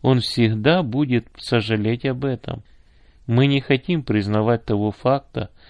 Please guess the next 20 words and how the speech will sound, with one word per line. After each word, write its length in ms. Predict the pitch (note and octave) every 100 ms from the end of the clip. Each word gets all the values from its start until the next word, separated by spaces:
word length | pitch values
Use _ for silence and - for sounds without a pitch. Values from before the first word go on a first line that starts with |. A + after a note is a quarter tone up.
| - -
что 360 | - - C3
Бог 500 | G#2 A2 E3 E3 - -
приготовил 840 | A2+ B2 A2+ G#2+ - E3 C#3+ G#2+
место 460 | G#2 G#2+ D3+ D3 -
вечного 720 | G#2 A2+ C#3+ - A2+ G#2 G#2+
наказания 800 | A2 G#2+ A#2 G#2+ C3+ D3 A2 G#2
для 260 | G2+ A2 A2
всех, 460 | - E3+ E3+ - - - -
кто 340 | - - F3+ F#3+
становится 1080 | - A#2 A2 C#3 F3+ A#2+ G2+ - G#2+ F#2+ _ _ -
против 460 | A#2+ C#3 C#3 A#2+
Него. 560 | A2+ A#2+ A#2+ B2 A2+ - _ _ _ _ _ - _
Сатана 600 | - - A#2 - C3 C3
не 160 | D#3+ F3+
хочет, 480 | - - F3+ - -
чтобы 340 | - B2+ B2
мы 160 | A#2+ A#2+
задумывались 800 | A#2 B2+ A#2+ B2 G#2+ G#2 G#2 -
об 200 | B2+ A#2+
этом. 380 | A#2+ G#2 - -